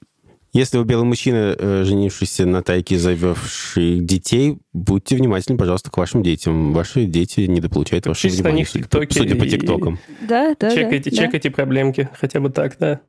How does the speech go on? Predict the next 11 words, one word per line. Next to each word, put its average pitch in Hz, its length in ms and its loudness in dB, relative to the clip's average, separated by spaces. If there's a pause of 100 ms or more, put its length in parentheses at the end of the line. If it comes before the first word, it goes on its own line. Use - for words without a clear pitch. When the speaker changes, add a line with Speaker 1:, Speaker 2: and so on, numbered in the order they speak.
(100)
Speaker 3:
Такой 254 240 0
совет 339 220 2
хотелось 240 340 0
бы 226 100 -2
дать 220 240 0
не 233 160 2
только 202 420 0
тем 175 300 0
белым 196 300 2
мужчинам, 196 400 2
которые, 208 440 0